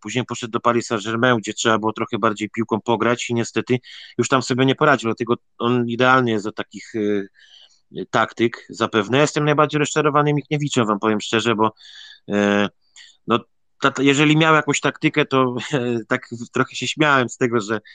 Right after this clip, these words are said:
to tak jak na W F-ie kiedyś, że W F-ista, e, dawał ci piłkę i mówi: „Grajcie”, albo jak Jerzy Brzęczek kiedyś do Bielika: „Próbuj”. <laughs> No bo tam nie było widać jakiejś taktyki. Długa laga na Roberta,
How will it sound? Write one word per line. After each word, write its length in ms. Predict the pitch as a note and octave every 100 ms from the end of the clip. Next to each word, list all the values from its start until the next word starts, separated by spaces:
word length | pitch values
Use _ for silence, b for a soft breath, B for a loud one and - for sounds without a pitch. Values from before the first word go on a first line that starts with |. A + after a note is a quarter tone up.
| B B B
to 100 | -
tak 160 | A2+ B2+
jak 120 | B2+
na 120 | B2+
W 140 | A#2 C3
F-ie 240 | B2 A2+
kiedyś, 320 | - A2 A2
że 120 | A2+
W 120 | G#2 A2
F-ista, 440 | G#2+ A#2+ - A2+ G2+ _ _ -
e, 160 | G2
dawał 280 | G2 A#2 A2
ci 140 | -
piłkę 300 | G2 C3+ - A#2+
i 20 | A#2+
mówi: 240 | A2 A2 -
„Grajcie”, 460 | B2+ C3 A2 - F#2+
albo 220 | G2+ G2+
jak 200 | A2+ A2
Jerzy 200 | B2 G#2+
Brzęczek 380 | G#2+ A#2+ A#2 A2+
kiedyś 240 | A2+ A2 G#2+
do 100 | A2+
Bielika: 440 | B2+ B2+ - G2 - b b b -
„Próbuj”. 440 | D3 D#3+ G#2 F#2+
<laughs> 640 | - - - - - -
No 80 | B2+
bo 80 | D#3+
tam 200 | G3+ G3+
nie 100 | A#3
było 200 | A#3+ F3+
widać 220 | C3+ C#3
jakiejś 220 | - A2+
taktyki. 460 | - A2 A2 G2 G2+
Długa 260 | D3+ E3+
laga 240 | D#3+ D#3 D3+
na 120 | C#3
Roberta, 500 | C3 A#2+ A2+ C3 B2